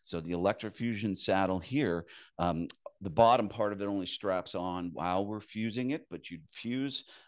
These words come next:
uh, this directly onto the H D P E. <clears throat> And now this is one of those that I was talking about that's live tapping. If you can see this, you could see the cross section for us of the cutter, uh, that goes through. And as we, um,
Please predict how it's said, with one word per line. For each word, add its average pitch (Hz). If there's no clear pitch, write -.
uh, 87
this 101
directly 101
onto 123
the 120
H 110
D 107
P -
E. 82
<clears throat> 165
And 104
now 113
this 104
is 92
one 107
of 98
those 101
that 98
I -
was 95
talking 101
about 92
that's -
live 95
tapping. 87
If 76
you 87
can 82
see 110
this, 104
you 92
could -
see 98
the 85
cross -
section 92
for 107
us -
of 85
the 87
cutter, 110
uh, 85
that 87
goes 101
through. 131
And 90
as 90
we, 98
um, 82